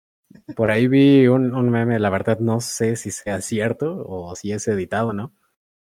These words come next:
De un, un fanboy, un Sna-, Snyder fanboy comentando, "¿Cómo puede ser que Disney sí le rindió homenaje y respeta al personaje de Batfleck? Y, y Warner Brothers no puede hacer lo mismo", ¿no?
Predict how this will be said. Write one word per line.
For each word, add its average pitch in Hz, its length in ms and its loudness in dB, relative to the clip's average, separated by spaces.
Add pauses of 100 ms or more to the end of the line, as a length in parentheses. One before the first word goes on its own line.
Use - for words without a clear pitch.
(120)
De 107 200 -2
un, 113 720 0 (180)
un 123 160 -2
fanboy, 113 580 0 (420)
un 117 520 -4
Sna-, 113 500 -2
Snyder 117 400 2
fanboy 113 440 0
comentando, 98 640 -4 (300)
"¿Cómo 170 220 -4
puede 151 200 -6
ser 147 240 -6
que 131 120 -2
Disney 127 460 0
sí 139 160 -2
le 131 140 2
rindió 107 880 0
homenaje 117 800 0
y 107 120 0
respeta 117 840 0
al 104 120 -6
personaje 113 500 -4
de 101 200 -2
Batfleck? 117 580 -4 (720)
Y, 98 200 -8
y 113 40 0
Warner 117 420 2
Brothers 113 400 -2
no 110 140 -6
puede 110 220 -4
hacer 107 260 -6
lo 104 120 -4
mismo", 95 340 -8
¿no? 87 220 -14